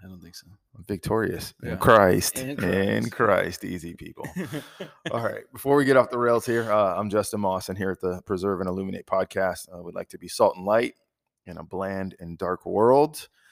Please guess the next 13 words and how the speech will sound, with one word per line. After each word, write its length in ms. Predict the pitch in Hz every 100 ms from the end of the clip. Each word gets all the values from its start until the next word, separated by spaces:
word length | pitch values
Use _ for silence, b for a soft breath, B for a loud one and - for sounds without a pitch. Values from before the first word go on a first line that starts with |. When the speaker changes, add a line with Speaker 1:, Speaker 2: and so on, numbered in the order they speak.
| b b _ _ _ _
Speaker 2:
And 240 | 92 92 92
we 180 | 110
are 300 | 98 101 95 101
on 380 | 95 92 90 -
episode 540 | 92 92 87 98 92
number 640 | 90 90 90 90 85 80 _ 98
eighty-eight. 960 | 98 95 98 - 98 135 - - - _ _
So 160 | -
we're 120 | 87 -
eighty-eight 420 | 98 92 95 98 85
years 220 | 92 87
old. 500 | 95 110 131 - -
Speaker 1:
<laughs> 80 | -